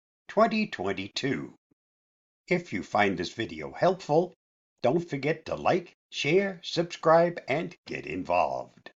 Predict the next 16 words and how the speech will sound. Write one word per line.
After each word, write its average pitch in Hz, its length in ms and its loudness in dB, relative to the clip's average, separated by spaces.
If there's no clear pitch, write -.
Microsoft 110 720 0
Office 180 640 4
delays 107 540 2
blocking 104 580 0
dangerous 123 640 -2
download 85 640 -4
macros. 104 800 -2
Microsoft 160 680 4
announced 151 480 0
earlier 165 360 2
this 107 240 -4
year 127 440 0
that 117 120 -2
it 104 160 -4
would 87 220 -6
block 127 420 4